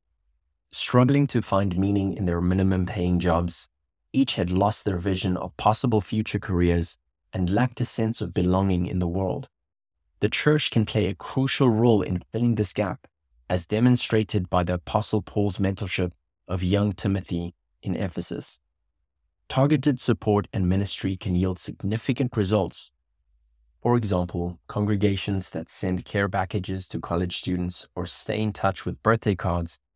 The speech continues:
and phone calls or dinners out. The church must help.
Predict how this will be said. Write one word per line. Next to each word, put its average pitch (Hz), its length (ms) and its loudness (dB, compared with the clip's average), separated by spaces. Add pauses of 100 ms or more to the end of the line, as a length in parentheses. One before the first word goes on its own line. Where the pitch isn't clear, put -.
(100)
and 92 160 -4
phone 104 300 -2
calls 87 420 -4
or 90 140 -4
dinners 87 380 -2
out. 78 300 -8 (1400)
The 98 140 -2
church - 540 0
must 95 400 0
help. - 340 -2